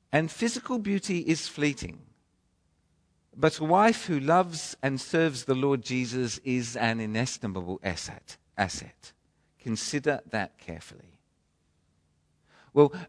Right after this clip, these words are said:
uh, getting back to Martin and Katie, a, a famous feature of this household is that the student boarders regarded dinner time as an opportunity to continue their education.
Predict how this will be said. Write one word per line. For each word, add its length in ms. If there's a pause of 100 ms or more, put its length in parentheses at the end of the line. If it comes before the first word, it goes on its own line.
uh, 60
getting 360 (220)
back 300 (100)
to 160 (140)
Martin 500
and 180
Katie, 600 (1000)
a, 320
a 60
famous 580
feature 400
of 240
this 200
household 600 (240)
is 220
that 180
the 80
student 480
boarders 680
regarded 580
dinner 240
time 320
as 100
an 80
opportunity 560
to 100
continue 440
their 160
education. 600